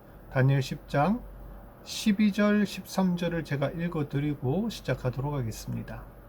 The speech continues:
"그가 내게 이르되, 다니엘아, 두려워하지 말라.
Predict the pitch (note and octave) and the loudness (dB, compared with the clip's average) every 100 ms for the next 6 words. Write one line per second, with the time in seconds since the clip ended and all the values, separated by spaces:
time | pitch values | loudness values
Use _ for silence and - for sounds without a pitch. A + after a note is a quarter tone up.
0 | - - - - - - - - - - | -20 -20 -20 -20 -20 -20 -20 -20 -20 -20
1 | - E3+ G3 F#3+ E3 E3+ F#3+ D#3 D#3 E3+ | -4 4 6 8 6 4 2 2 -2 -2
2 | D#3+ D3 C3+ D#3 D#3+ D3+ C#3 C#3 D3+ D3+ | -2 0 0 0 0 0 0 0 0 0
3 | C#3 D3+ C#3 C3+ C#3 E3+ | 0 -2 0 2 2 2